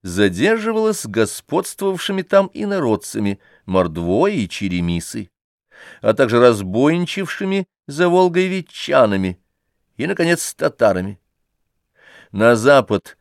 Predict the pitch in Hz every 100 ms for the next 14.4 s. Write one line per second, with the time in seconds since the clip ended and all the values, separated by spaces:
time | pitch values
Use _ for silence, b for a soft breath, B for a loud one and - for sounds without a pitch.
0 | _ 95 95 95 170 247 185 120 107 98
1 | 90 82 b b b b - 113 240 -
2 | - 233 226 214 214 208 214 208 202 202
3 | 175 160 120 101 - 101 - 104 98 90
4 | - 95 b b b - 120 120 135 135
5 | 139 - 143 127 123 135 139 131 127 -
6 | 131 123 131 208 - 101 b b _ -
7 | 185 - 110 113 139 113 92 110 131 -
8 | _ _ - 98 95 101 101 110 113 -
9 | 110 95 104 101 90 95 98 98 90 b
10 | b - 95 95 92 92 - - 101 92
11 | 90 87 - 101 151 175 175 170 170 -
12 | - 92 - 202 123 131 135 131 123 110
13 | 110 117 - 117 101 98 - 98 - 104
14 | 90 95 -